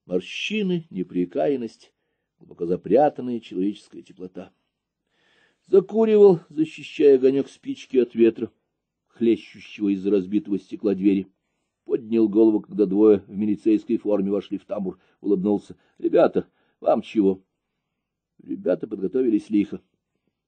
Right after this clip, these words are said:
Пока один раздвигал двери, другой толкал Света в зияющий, скрежещущий, чёрный, пышущий острым белым снегом проём,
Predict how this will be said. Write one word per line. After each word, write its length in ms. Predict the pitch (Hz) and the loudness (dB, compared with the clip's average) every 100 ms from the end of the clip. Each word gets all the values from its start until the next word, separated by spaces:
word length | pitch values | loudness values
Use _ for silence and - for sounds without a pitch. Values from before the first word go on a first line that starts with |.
| _ | _
Пока 180 | _ 107 | _ -2
один 200 | 120 123 | 2 4
раздвигал 600 | 131 104 127 135 139 127 | 2 2 0 4 4 2
двери, 400 | 110 135 135 104 | 2 2 4 2
другой 260 | 98 104 | 2 0
толкал 380 | 117 104 117 107 | 2 0 0 0
Света 360 | - 117 110 107 | 0 0 2 0
в 40 | |
зияющий, 800 | 92 107 110 123 117 98 - 120 | -2 -2 2 4 2 -2 -8 -8
скрежещущий, 1040 | - 117 110 117 131 - - 123 - - 117 | -8 -4 -2 2 0 -2 -14 -14 -14 -12 -12
чёрный, 580 | - 143 127 120 117 _ _ _ | -2 2 2 2 -4 _ _ _
пышущий 560 | - 143 135 127 - 131 | -4 -2 0 -2 0 2
острым 420 | 135 123 - 117 | 4 2 0 0
белым 280 | 117 123 110 | 2 2 2
снегом 360 | - 117 107 101 | -2 -4 -2 0
проём, 360 | 107 107 98 | 2 2 2